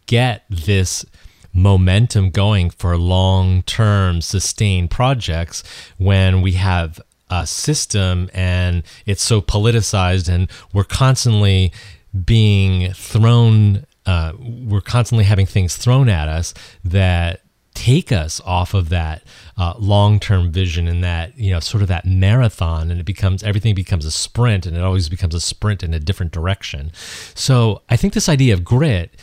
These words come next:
is really important for leaders to embrace. And how do we, uh, not only create the opportunities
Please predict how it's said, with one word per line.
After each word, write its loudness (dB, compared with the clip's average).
is 2
really 2
important 0
for -2
leaders 0
to -2
embrace. -2
And -6
how 0
do 0
we, -2
uh, -2
not 4
only 2
create 0
the 0
opportunities -2